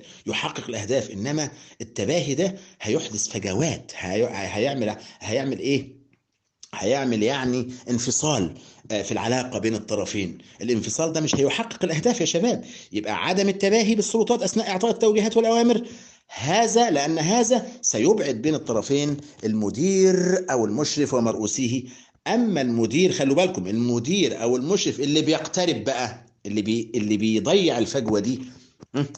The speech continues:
اللي بيضيع، آه، الفجوة دي بينه وبين ال-، المرؤوسين، هنا بيقترب من مرؤوسيه أكثر، ده شخصية تعتبر أكثر نضجا وأكثر قيمة وفعالية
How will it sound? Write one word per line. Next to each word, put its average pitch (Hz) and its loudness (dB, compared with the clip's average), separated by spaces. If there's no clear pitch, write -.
اللي 107 0
بيضيع، 117 0
آه، 90 0
الفجوة 117 0
دي 123 0
بينه 123 0
وبين 113 0
ال-، 92 0
المرؤوسين، 127 0
هنا 151 -2
بيقترب 151 0
من 139 -2
مرؤوسيه 131 -2
أكثر، 277 2
ده 233 0
شخصية 226 2
تعتبر 202 0
أكثر 151 -4
نضجا 104 -4
وأكثر 151 -4
قيمة 120 -2
وفعالية 117 -2